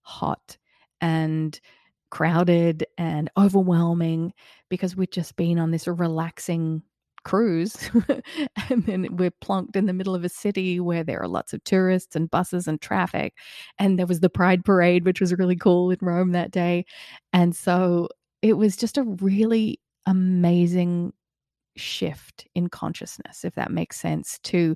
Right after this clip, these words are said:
what we were used to, the, the peacefulness of being on the boat, to the stark contrast of being in the city.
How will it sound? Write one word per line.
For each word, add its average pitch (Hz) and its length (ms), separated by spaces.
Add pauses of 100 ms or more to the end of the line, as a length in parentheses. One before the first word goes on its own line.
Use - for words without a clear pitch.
(300)
what 185 180
we 185 80
were 175 100
used 170 300
to, 160 180
the, 160 240
the 170 60
peacefulness 175 640
of 165 80
being 165 220
on 156 120
the 151 60
boat, 160 460 (540)
to 170 440
the 170 80
stark 165 420
contrast 170 580
of 170 120
being 160 420
in 160 120
the 156 40
city. - 560